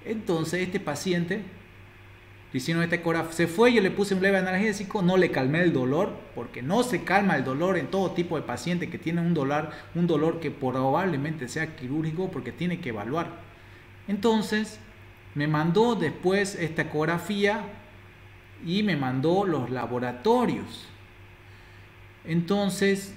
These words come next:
yo le dije, "Mira, este cuadro probablemente sea quirúrgico", porque estaba adolorido. Adolorido estaba el paciente, bien adolorido.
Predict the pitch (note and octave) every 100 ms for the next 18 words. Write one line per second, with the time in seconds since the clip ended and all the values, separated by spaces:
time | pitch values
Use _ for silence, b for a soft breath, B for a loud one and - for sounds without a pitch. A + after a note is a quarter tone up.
0 | - E3+ F#3+ E3+ E3 E3+ E3 C#3+ D3+ -
1 | - F#3+ - D#3+ E3+ E3 F3 F3 - C#3
2 | C#3 C#3 E3+ F3 C#3 D3+ E3 C3 - C#3+
3 | - F3 B3 F#3 D3 B2+ C3+ C3 - F3+
4 | F3 D#3 C3 B2+ C#3 E3 G3+ A3 G3+ C3
5 | - - - - - - - C3+ D#3 D#3+
6 | E3+ A3 B3 F3+ F3 E3 E3 B2 - D3+
7 | C3+ A#2 D3 C4+ C4+ G3 C3+ B2+ B2+ B2